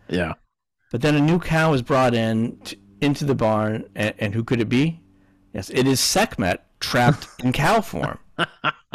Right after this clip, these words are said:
Speaker 2: So, you know, we got some cow eyes made between the two of 'em, uh,
Speaker 1: Cow
Speaker 2: maybe a
Speaker 1: eyes.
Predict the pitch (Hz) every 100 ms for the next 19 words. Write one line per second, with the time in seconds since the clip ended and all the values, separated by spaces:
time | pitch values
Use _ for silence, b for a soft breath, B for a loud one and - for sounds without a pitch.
0 | 147 _ - - 170 147 131 B B B
1 | B - 156 143 131 139 151 - 135 -
2 | 170 170 165 151 147 131 131 131 131 123
3 | - 123 107 101 - 160 147 135 131 127
4 | 127 120 113 110 123 127 135 120 - -